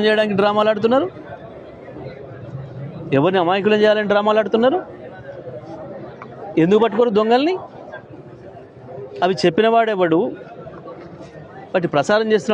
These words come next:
వాడెవడు? రాస్తున్న వాడెవడు? ఎందుకు పట్టుకోలేరు?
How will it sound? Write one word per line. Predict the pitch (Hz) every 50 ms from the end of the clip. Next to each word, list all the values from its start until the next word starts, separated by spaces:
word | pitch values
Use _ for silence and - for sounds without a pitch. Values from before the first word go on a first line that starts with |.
| 202
వాడెవడు? | 202 196 190 196 180 170 156 170 185 175
రాస్తున్న | 156 156 - - 202 208 208 208
వాడెవడు? | 214 202 196 180 160 156 175 - 311 - - 151 139 117 160 - - - - - - - - - - - - - - - - - - - - - - - 175 160
ఎందుకు | 202 240 247 254
పట్టుకోలేరు? | 247 - - 254 240 240 214 147 113